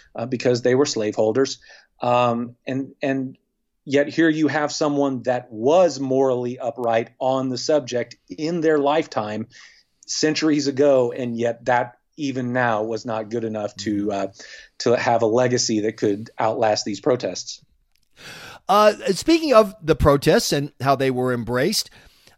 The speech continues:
Speaker 2: uh, you've also noted this week that the Philadelphia Health Department, uh, took an unusual step for an organization that is allegedly dedicated to its top priority of promoting public health and therefore stopping the spread of covid.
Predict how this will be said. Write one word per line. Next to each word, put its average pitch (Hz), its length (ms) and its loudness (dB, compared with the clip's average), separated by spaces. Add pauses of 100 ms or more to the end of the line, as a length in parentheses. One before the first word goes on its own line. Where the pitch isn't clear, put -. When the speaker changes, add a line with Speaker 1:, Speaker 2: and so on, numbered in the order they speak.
Speaker 2:
uh, 156 60 -4
you've 220 400 2
also 226 500 4
noted 156 360 4
this 147 220 -2
week 151 380 0
that 143 220 2
the 139 120 -2
Philadelphia 277 640 4
Health 262 300 2
Department, 127 720 4 (480)
uh, 131 560 4 (180)
took - 180 6
an 277 80 2
unusual 240 480 4
step - 380 0
for 202 120 0
an 190 60 -2
organization 190 680 0
that 151 200 2
is 151 280 -2
allegedly 156 560 0
dedicated 143 720 -2
to 135 500 0 (280)
its 127 300 -6
top 165 260 0
priority 147 460 2
of 127 160 -4
promoting 139 400 -2
public 131 380 -2
health 175 380 2
and 143 360 -6
therefore 123 400 -2
stopping 120 460 -6
the 120 60 -6
spread 107 300 -4
of 110 100 -8
covid. 160 340 2